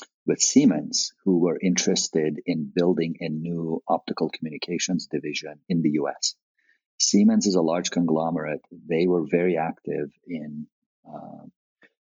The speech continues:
class five central office switches and phone networks and so on back then,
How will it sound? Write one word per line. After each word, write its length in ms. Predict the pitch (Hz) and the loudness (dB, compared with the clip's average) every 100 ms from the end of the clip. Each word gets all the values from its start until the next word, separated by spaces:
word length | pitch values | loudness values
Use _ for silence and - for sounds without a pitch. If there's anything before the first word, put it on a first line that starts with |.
| _ _ _ | _ _ _
class 400 | - 80 82 - | -2 0 0 -2
five 360 | - 80 76 80 | 0 0 0 0
central 400 | - - 80 78 | -2 0 0 0
office 320 | 78 - - | 0 -2 -2
switches 480 | - 87 - 80 76 | 0 0 0 -2 -2
and 160 | 76 | -4
phone 240 | - 85 82 | 0 0 2
networks 500 | 76 - 69 - - | -2 -2 -4 -2 -6
and 100 | 82 | -4
so 200 | - 78 | -4 -4
on 180 | 76 76 | -6 -4
back 300 | 71 - - | -6 -6 -6
then, 320 | 76 73 | -6 -6